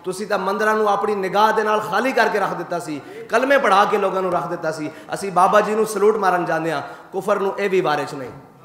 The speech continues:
कुफर ने की चाल खेली, उन्होंने कोरोना के नाम के नाल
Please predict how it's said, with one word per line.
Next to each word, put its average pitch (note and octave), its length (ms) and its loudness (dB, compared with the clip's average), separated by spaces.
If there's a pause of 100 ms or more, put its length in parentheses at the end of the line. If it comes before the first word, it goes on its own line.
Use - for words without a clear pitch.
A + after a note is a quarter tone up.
(520)
कुफर G#3+ 280 -2
ने A3 80 -2
की A3 200 -6
चाल A3+ 260 2
खेली, A3+ 320 0
उन्होंने G#3+ 320 -4
कोरोना A3+ 380 -2
के G#3 140 0
नाम F3+ 200 0
के E3+ 80 -4
नाल C#3+ 200 -4